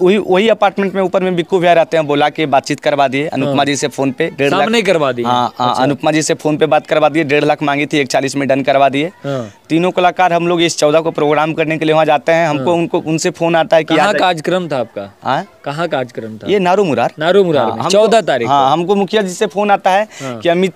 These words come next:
Speaker 1: बाबू, तुम्हारा तो घर का प्रोग्राम है, आपका घर
Speaker 2: हाँ।
Speaker 1: का प्रोग्राम है, थोड़ा सवेरे आ जाओ।"
Speaker 2: हाँ।
Speaker 1: बस उसी हिसाब से हम आठ बजे वहाँ पहुँच जाते हैं।
Speaker 2: आठ बजे आप कार्यक्रम स्थल पे पहुँच गए थे?
Speaker 1: हाँ, पहुँच
Speaker 2: अच्छा।
Speaker 1: जाते हैं।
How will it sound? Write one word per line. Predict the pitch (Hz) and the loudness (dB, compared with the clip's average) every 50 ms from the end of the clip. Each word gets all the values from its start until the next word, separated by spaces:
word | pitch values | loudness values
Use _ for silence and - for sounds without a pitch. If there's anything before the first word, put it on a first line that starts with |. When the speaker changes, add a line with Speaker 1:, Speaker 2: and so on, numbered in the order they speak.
| _ - | _ -2
Speaker 1:
बाबू, | 139 151 160 160 180 | 0 2 2 4 2
तुम्हारा | 170 - 170 156 156 160 170 | 0 0 0 0 2 2 0
तो | 156 180 175 | 0 0 -2
घर | 143 135 147 151 | 0 0 -2 0
का | 139 160 | 0 -2
प्रोग्राम | 151 - 151 151 147 147 143 143 143 143 | -2 0 0 0 2 2 0 0 0 0
है, | 156 151 | 0 0
आपका | 139 - - 151 | 0 0 0 -2
घर | 131 | -2
Speaker 2:
हाँ। | 127 135 | -2 -2
Speaker 1:
का | 135 151 147 | -2 -2 -2
प्रोग्राम | - 143 143 135 143 139 139 143 151 | 0 -2 -2 0 0 0 0 0 -2
है, | 156 139 | -4 -4
थोड़ा | 143 - 190 190 185 | -4 -2 0 0 0
सवेरे | 160 - 170 147 151 147 151 | 0 0 0 0 2 2 2
आ | 135 120 | 2 0
जाओ।" | 107 104 101 101 | 0 -4 -6 -6
Speaker 2:
हाँ। | - - 135 131 120 110 107 - 120 | -8 -10 -10 -10 -10 -12 -12 -6 0
Speaker 1:
बस | 156 160 - 175 | 0 0 0 0
उसी | 160 - 190 | -4 0 0
हिसाब | 185 185 165 180 170 165 | 0 0 2 2 0 2
से | - 185 180 | 2 0 0
हम | 175 170 - - - | 0 -2 -4 -4 -2
आठ | 147 160 160 | -2 -2 0
बजे | 165 165 165 170 | -2 -2 0 0
वहाँ | 165 160 160 | 2 0 0
पहुँच | 160 - 139 143 143 | 0 0 -2 -2 0
जाते | 135 147 143 - 147 | 0 -2 -2 -2 -4
हैं। | 147 151 160 | -6 -4 -4
Speaker 2:
आठ | 156 175 202 220 208 214 | -2 0 0 0 -2 -2
बजे | 196 220 208 214 | -2 -2 0 0
आप | 226 214 214 214 | 0 0 0 0
कार्यक्रम | - 214 214 190 185 - 214 214 214 214 | 2 2 2 2 0 -2 -2 -2 0 -2
स्थल | 196 - - 208 208 214 | -2 0 0 -2 0 2
पे | 185 220 | 0 0
पहुँच | 196 220 214 220 226 185 190 | 0 2 0 0 0 -2 -2
गए | 156 143 127 | -4 -4 -4
थे? | - 107 | -4 -4
Speaker 1:
हाँ, | 120 120 110 101 104 - | -2 -2 0 -2 -2 -4
पहुँच | - 110 120 | -4 -4 -2
Speaker 2:
अच्छा। | 127 123 143 | 0 0 0
Speaker 1:
जाते | 139 139 147 143 | 0 0 -2 -2
हैं। | 147 165 | -2 -4